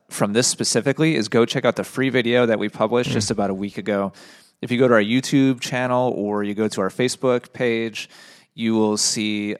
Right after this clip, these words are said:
Speaker 1: a video that's called How to Improve Your Backhand Footwork at Home. And Kevin, why don't you just tell us real quick about that video and tell people what they're, what they're gonna learn there?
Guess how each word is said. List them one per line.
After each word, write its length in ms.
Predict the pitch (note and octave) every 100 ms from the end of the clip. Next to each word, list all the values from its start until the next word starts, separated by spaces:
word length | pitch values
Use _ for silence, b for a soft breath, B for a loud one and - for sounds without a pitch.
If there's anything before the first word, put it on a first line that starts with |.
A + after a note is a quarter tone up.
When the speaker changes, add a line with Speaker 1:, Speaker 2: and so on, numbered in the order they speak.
| -
Speaker 1:
a 180 | G2+
video 720 | G2 G2 A2 A#2+ A2+ G#2+ G#2 G2+
that's 220 | G2+ -
called 260 | - G#2
How 240 | G2 B2 B2+
to 100 | C3
Improve 520 | A#2+ A#2+ B2+ A2+ G#2+
Your 80 | G#2
Backhand 600 | F2+ G#2+ G#2+ - A2 G2
Footwork 500 | - B2 G2+ F#2+ -
at 100 | F2+
Home. 500 | - G#2 G2+ F#2 F2+ b b b b b b
And 760 | - G#2 G2+ G2 G2 F#2+ - - _ _ _ - D3
Kevin, 180 | D#3+ C#3
why 80 | C#3+
don't 60 | C#3+
you 240 | A#2+ A2
just 200 | C#3 -
tell 80 | D3
us 120 | B2
real 120 | C#3
quick 200 | C3+ C#3
about 180 | B2+ A#2
that 140 | A#2+ G#2
video 320 | A2 A#2 A#2+
and 100 | A2
tell 140 | A#2 G#2+
people 220 | G#2+ G2+
what 100 | G#2
they're, 200 | G#2 F#2+
what 160 | G#2
they're 80 | G#2+
gonna 160 | G#2 G2
learn 180 | G2 F#2+
there? 220 | F#2 F2+